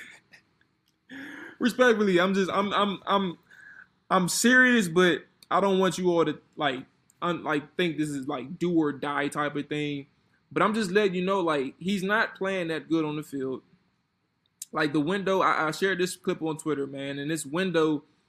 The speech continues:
of opportunity that he had against, uh, the Falcons early on in the first half where they settled a drive for a field goal. Um, he had a throw to John Bates that he was late on, man.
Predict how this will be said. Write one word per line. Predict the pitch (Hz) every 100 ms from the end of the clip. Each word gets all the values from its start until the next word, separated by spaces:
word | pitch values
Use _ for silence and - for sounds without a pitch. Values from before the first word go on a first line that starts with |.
| -
of | 135
opportunity | 160 165 160 170 156 151
that | 147
he |
had | 147 147
against, | 143 143 135 _ -
uh, | 143 135 131 127
the | 147
Falcons | 143 143 156 151 143 131 - _ _
early | - 165 156
on | 156 160 151 135
in | 147
the | 147
first | - 156 147
half | 147 160 151 143
where | 143 135 - _ _
they | 143
settled | 151 170 165
a | 156
drive | 135 147 147 147
for | 143
a | 135
field | - 180 175
goal. | 151 139 117 - _ _ _ _
Um, | - 139 139
he | 156
had | 165
a | 147
throw | 147 165
to | 160
John | 143 151 156
Bates | 139 165 170
that | 151
he | 160
was | 147 135
late | 165 175
on, | 147 139
man. | 139 147